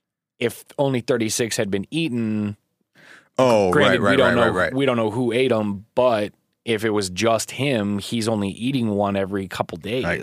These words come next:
Speaker 2: yeah, two a week or something.
Speaker 1: Yeah.
Speaker 2: Right, right. So I, it seems like he, I don't know why he'd be rationing it that way.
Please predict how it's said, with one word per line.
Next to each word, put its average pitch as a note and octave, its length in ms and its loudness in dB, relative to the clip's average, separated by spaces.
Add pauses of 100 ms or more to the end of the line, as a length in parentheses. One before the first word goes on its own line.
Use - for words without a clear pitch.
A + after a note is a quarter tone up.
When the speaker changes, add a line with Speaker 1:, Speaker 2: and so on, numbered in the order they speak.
(160)
Speaker 2:
yeah, F2+ 240 -2
two G2 200 -2
a F2 40 -2
week F2+ 300 -2
or F#2 80 -2
something. F#2 340 -4
Speaker 1:
Yeah. G#2+ 200 0
Speaker 2:
Right, F#2 200 0 (380)
right. G2+ 200 2
So A2+ 300 2 (1700)
I, B2+ 140 0 (200)
it A2+ 200 -2
seems C#3+ 320 2
like A2+ 180 2
he, A2+ 560 0 (1400)
I A#2+ 80 -2
don't C#3+ 120 2
know C#3 80 4
why A#2+ 160 4
he'd A2 120 2
be G#2+ 80 2
rationing A#2 420 2
it - 120 -10
that A1+ 160 -4
way. A1 200 -10